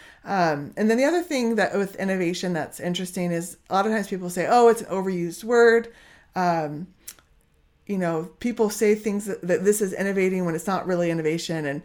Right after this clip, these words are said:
so they're, they're arguing over, like, this definition and the word. And it's like, let's just talk about what we're trying to achieve with innovation. And, um, again, I love Tony Robbins' definition of innovation is, innovation is really how to best serve your customers.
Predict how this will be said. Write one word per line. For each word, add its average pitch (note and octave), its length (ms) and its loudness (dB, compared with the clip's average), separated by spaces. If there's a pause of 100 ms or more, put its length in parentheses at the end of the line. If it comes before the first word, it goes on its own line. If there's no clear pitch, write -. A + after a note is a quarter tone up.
(180)
so - 140 2
they're, A3 140 8
they're G#3 280 -2
arguing D#4 320 2
over, A3+ 140 4
like, F#3 180 2
this - 180 -2
definition D#3 600 -2
and C#3+ 100 -6
the C#3+ 80 -2
word. D3+ 300 4
And C#3 80 -4
it's G#3 80 -10
like, E3+ 160 -2
let's D4 220 2
just F4+ 180 -2
talk A#3+ 220 2
about F#3 140 0
what F3 180 4
we're E3+ 100 -2
trying F3+ 220 -2
to D#3+ 80 2
achieve F3 640 0 (240)
with F3+ 160 -2
innovation. D3 640 -4 (400)
And, G3 340 2
um, E3+ 560 0
again, G#3 240 4
I G3 120 4
love G#3 280 6
Tony G3+ 240 -2
Robbins' F3 380 4
definition E3 500 -6
of A#2 80 -6
innovation D#3 460 -2
is, D3 220 -8
innovation G#3 440 -2
is F3 80 -4
really E3 180 0
how E3+ 140 -4
to D#3+ 80 -2
best E3 380 -4
serve D3 180 -2
your C#3 80 -8
customers. - 640 -10